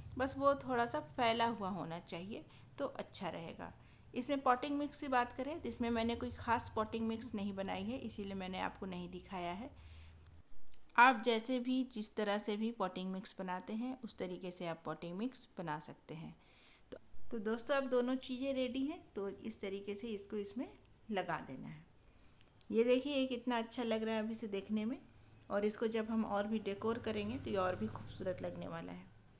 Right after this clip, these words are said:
तो इस तरीके से हमारा बिल्कुल market जैसा moss stick बन करके तैयार है। इसमें मैं लगाने वाली हूँ ये कुछ money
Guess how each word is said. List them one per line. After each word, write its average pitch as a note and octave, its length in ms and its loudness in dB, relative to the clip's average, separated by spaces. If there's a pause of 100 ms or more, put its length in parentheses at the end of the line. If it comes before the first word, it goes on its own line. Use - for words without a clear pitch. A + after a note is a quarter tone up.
(560)
तो - 60 -6
इस B3+ 140 4
तरीके A#3+ 320 4
से C4 120 2
हमारा A3+ 400 2
बिल्कुल G#3 340 -2
market F#3+ 380 -4
जैसा G3+ 340 -4 (220)
moss F#3+ 260 -2
stick F#3+ 320 -4
बन F3+ 120 -6
करके F3+ 320 -8
तैयार F3+ 400 -2
है। C4 320 -6
इसमें B3+ 280 0
मैं B3+ 160 2
लगाने F#3+ 360 -2
वाली F3+ 260 -4
हूँ G#3+ 140 0
ये G3+ 140 0
कुछ F#3 260 -8
money F3 180 -6